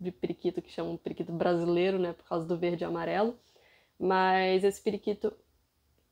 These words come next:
eu acho que é australiano, eu não tenho como ter muita noção do tamanho, porque a única diferença, assim, física é que o inglês é bem maior e mais pomposo do que o australiano. Mas vendo assim é difícil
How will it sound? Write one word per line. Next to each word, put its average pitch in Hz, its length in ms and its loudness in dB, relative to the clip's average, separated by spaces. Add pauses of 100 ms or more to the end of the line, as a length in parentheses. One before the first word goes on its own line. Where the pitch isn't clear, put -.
(140)
eu 220 180 8
acho 214 260 4
que 233 80 -4
é 233 40 4
australiano, 202 760 0
eu 190 80 0
não 190 200 0 (180)
tenho 180 160 -2
como 185 200 -6
ter 185 140 -2
muita 185 240 -2
noção 180 360 -4
do 175 80 -4
tamanho, 185 540 -2 (320)
porque 220 200 2
a 214 60 6
única 262 220 4
diferença, 208 600 0
assim, 190 300 0
física 240 760 -2
é 208 140 2 (140)
que 208 200 2
o 202 300 2
inglês 196 380 4
é 202 60 0
bem 190 280 2
maior 190 320 0
e 190 60 0
mais 190 260 0
pomposo 190 640 0
do 185 80 -4
que - 120 -8
o 185 40 0
australiano. 185 680 0 (380)
Mas 202 220 2
vendo 208 180 4
assim 208 220 0
é 208 40 4
difícil 202 520 -4